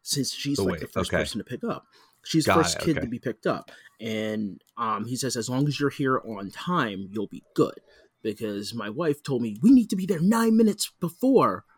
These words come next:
Speaker 1: I'm like, "That's insane for getting up that early with no kind of sun."
Speaker 2: Yeah, nine minutes before is a,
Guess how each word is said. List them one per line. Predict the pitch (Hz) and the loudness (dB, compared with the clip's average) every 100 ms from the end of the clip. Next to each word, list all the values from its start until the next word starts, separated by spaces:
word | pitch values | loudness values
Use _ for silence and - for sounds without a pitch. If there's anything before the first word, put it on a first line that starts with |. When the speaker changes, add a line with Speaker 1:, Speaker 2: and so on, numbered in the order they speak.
| _ _ _ _ _ _ _ | _ _ _ _ _ _ _
Speaker 1:
I'm | 143 | -4
like, | 123 - | -4 -4
"That's | 127 120 117 - - 294 | -10 -6 -2 -2 2 4
insane | 170 - - 208 285 156 117 113 _ | 6 4 4 6 8 8 4 0 _
for | - 156 139 131 127 | -2 4 6 6 2
getting | 131 156 131 | 0 0 0
up | 113 107 | -4 -6
that | 123 - | -4 -2
early | 156 147 139 | 0 2 0
with | 110 | -2
no | 107 110 196 | -2 4 4
kind | - 180 | 4 0
of | 139 | 0
sun." | - 220 - - - _ _ _ _ | 2 2 0 -6 -20 _ _ _ _
Speaker 2:
Yeah, | 104 107 98 | 0 0 2
nine | 104 127 123 | 0 0 0
minutes | 113 92 | 0 -2
before | - 85 92 90 | -4 -8 -6 -6
is | 85 | -6
a, | 82 | -8